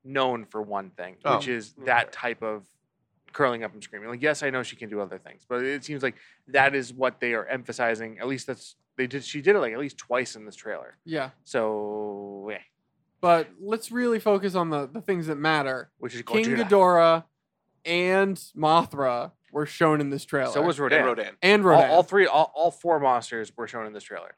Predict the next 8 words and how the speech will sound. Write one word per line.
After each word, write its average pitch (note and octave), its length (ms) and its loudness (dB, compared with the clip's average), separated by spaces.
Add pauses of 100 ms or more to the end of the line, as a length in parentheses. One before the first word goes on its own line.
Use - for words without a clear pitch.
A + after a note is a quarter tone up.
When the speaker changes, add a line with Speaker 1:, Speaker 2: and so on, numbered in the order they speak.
(140)
Speaker 3:
Uh, D3+ 300 2 (560)
they E3 180 6
all E3 340 8
looked A3+ 300 6
awesome D3+ 680 4
Speaker 1:
Yeah. - 100 -10 (120)
Speaker 3:
and D#3 240 0
ominous. D3+ 800 2